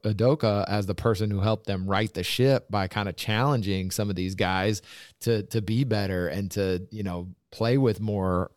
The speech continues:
you know, spirit. And so if they get to that point in the playoffs where they're really being challenged, are they gonna come together? You know, do they, you know, did those lessons lock in and they've got 'em? Or do they need that, that guy on the sidelines who will be able to? And then is Muscala the,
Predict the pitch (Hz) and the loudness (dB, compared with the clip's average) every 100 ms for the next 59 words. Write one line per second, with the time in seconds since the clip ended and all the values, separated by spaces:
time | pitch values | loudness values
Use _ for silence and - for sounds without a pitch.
0 | - 101 104 80 - - 104 92 78 76 | -14 -8 -6 -6 -6 -4 -4 -2 -4 -8
1 | 92 92 117 104 92 87 - - - _ | -8 -4 -2 0 -2 -4 -8 -20 -20 _
2 | 117 104 - 117 113 135 - 117 107 - | 0 0 -2 -2 0 0 0 -2 0 -2
3 | - 117 110 - 107 95 - 120 135 117 | -2 0 0 -2 -4 -4 -2 0 2 2
4 | 98 104 - - 101 101 101 107 113 104 | 2 0 -2 -4 0 0 0 2 2 2
5 | 101 101 98 92 117 123 131 104 98 - | 0 0 -2 -2 -2 0 0 0 -2 -6
6 | _ 98 98 107 104 104 101 117 113 113 | _ -2 0 0 -2 -4 -2 -2 0 2
7 | 117 127 143 139 107 98 92 - 101 98 | 4 4 2 0 -2 -2 -4 -6 -6 -2
8 | 92 92 - - 208 95 95 85 101 117 | -2 -4 -10 -20 -8 -6 -6 -8 -2 2
9 | 113 104 104 104 107 101 95 98 101 - | 2 2 0 0 -2 -6 0 4 4 2
10 | 101 110 143 - 104 107 95 98 104 143 | -2 0 0 -2 -2 -2 0 2 2 2
11 | 156 - - - - 104 101 98 98 101 | 0 -4 -18 -20 -2 0 2 2 2 2
12 | 104 98 98 95 - 101 95 90 101 98 | 0 0 0 0 -2 -2 -2 0 0 0
13 | 87 85 - 98 107 90 90 87 98 90 | -2 -4 0 0 0 -2 -4 -4 -6 -4
14 | 98 107 104 95 90 95 92 95 92 98 | 0 0 0 -4 -2 -4 -4 -4 -6 -8
15 | 92 98 92 92 87 87 80 | -6 -2 -2 -2 -4 -6 -6